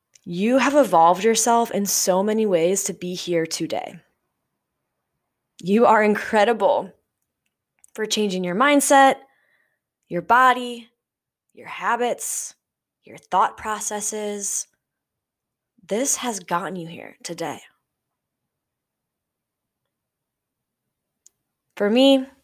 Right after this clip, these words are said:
I seek validation in a lot of the instances I disclosed earlier. And if I don't get it,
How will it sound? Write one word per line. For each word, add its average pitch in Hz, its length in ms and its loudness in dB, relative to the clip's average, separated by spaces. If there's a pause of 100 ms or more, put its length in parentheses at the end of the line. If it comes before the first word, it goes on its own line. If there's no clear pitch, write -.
(1500)
I 240 240 2
seek 262 260 -6
validation 190 1040 -2 (1000)
in 196 120 -8
a 202 160 -6
lot 185 420 0
of 180 140 -4
the 185 100 -6
instances 160 1000 -6 (460)
I 170 140 0
disclosed 156 560 -4
earlier. 50 420 -8 (1300)
And 101 100 -10
if 151 180 -8
I 196 160 2
don't 233 180 2
get 185 180 4
it, 240 340 0